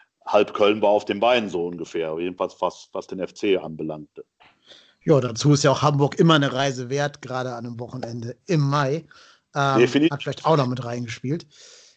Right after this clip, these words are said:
Speaker 2: Ja, aber jetzt hast du uns ja alles drumherum erzählt. Was, äh, kannst du denn über das Spiel selber erzählen?
Speaker 1: Ja, also das Spiel selber ist natürlich klar, ich habe letztendlich die Kenntnisse,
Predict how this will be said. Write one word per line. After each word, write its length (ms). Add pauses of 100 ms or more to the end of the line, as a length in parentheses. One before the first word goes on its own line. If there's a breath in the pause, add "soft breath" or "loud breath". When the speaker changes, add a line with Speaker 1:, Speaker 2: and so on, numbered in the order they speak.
(120 loud breath)
Speaker 2:
Ja, 180
aber 160
jetzt 460
hast 240
du 60
uns 340
ja 180
alles 260
drumherum 380
erzählt. 420 (360 soft breath)
Was, 480
äh, 400 (320)
kannst 260
du 40
denn 120
über 140
das 100
Spiel 220
selber 520
erzählen? 400 (1080 loud breath)
Speaker 1:
Ja, 160 (340 loud breath)
also 240
das 160
Spiel 300
selber 560
ist 180
natürlich 380
klar, 340
ich 180
habe 460 (140)
letztendlich 880 (200)
die 120
Kenntnisse, 800